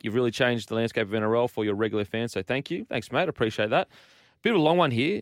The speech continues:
Uh, the tragic West Australian Queenslander here. "So my question is around State of Origin fan eligibility. I'm from Western Australia, and when I moved to Sydney, New South Wales had won a couple of series in a row.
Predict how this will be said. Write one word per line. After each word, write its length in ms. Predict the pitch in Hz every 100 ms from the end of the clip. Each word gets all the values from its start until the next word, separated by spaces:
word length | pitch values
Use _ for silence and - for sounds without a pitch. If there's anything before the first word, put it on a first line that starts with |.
| -
Uh, 480 | 113 117 117 117 113
the 100 | 113
tragic 520 | - 156 165 175 -
West 280 | 120 131 -
Australian 440 | 120 - 120 117
Queenslander 500 | 110 117 117 117 107
here. 140 | 98 90
"So 120 | -
my 100 | 113
question 400 | 117 160 175 185
is 140 | 160 127
around 220 | 117 113
State 220 | - 113
of 60 | 107
Origin 280 | 110 101 101
fan 300 | - 107 104
eligibility. 640 | 101 101 95 92 92 - - _ _ _ _
I'm 160 | 113 170
from 140 | 202
Western 280 | 165 165 175
Australia, 380 | 156 131 113 110
and 80 | 113
when 120 | 110
I 80 | 110
moved 260 | 123 170
to 60 | 165
Sydney, 320 | - 143 127
New 140 | 120 117
South 200 | 117 110
Wales 340 | 113 104 107
had 120 | 110 104
won 140 | 120
a 40 | 127
couple 280 | - - 117
of 60 |
series 300 | - 113 107
in 60 | 107
a 60 |
row. 180 | 123 131